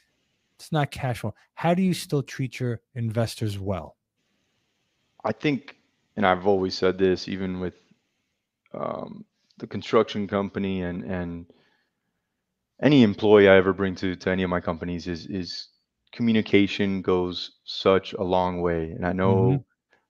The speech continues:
Speaker 2: I know everybody's heard that, but it's,
Speaker 1: Mm-hmm.
Speaker 2: it's so true. Like, um, if, if you want to,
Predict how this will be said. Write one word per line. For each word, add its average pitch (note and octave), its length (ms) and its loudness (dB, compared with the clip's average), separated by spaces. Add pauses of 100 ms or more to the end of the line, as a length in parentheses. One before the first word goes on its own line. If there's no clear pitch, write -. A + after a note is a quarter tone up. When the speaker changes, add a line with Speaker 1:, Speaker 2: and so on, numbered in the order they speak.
(220)
Speaker 2:
I D#2 60 -8
know F#2 160 2
everybody's G#2 360 2
heard A2+ 200 6
that, C3 300 8 (100)
but G2 200 -2
it's, - 300 -8
Speaker 1:
Mm-hmm. A#2+ 260 2
Speaker 2:
it's D#3 220 -4
so - 500 2
true. E2 420 -8 (260)
Like, F#2+ 420 -4 (720)
um, F#2+ 480 -8 (840)
if, - 420 -10
if - 160 -10 (420)
you A#2 180 -6
want B2 280 4
to, G2+ 600 -2